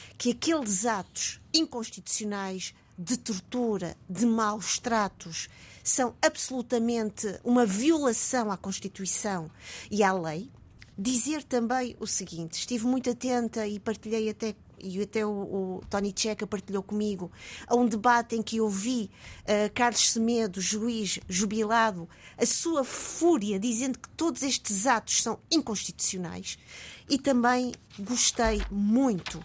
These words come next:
eh, das reflexões, eh, tranquilas, mas ao mesmo tempo muito comovidas, eh, de, eh, Adelino Pereira,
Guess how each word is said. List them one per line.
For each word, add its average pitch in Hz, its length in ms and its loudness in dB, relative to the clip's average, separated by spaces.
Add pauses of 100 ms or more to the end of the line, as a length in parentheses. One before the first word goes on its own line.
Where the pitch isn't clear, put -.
(440)
eh, 208 480 4 (120)
das 233 480 2
reflexões, 196 1160 -2
eh, 190 480 0 (160)
tranquilas, 262 720 -4 (340)
mas 226 120 0
ao 240 60 2
mesmo 240 360 0
tempo 233 280 -4
muito 233 220 -2
comovidas, 220 640 -4 (560)
eh, 233 400 4
de, 240 460 -2
eh, 220 380 -2
Adelino 226 600 -2 (160)
Pereira, 220 480 0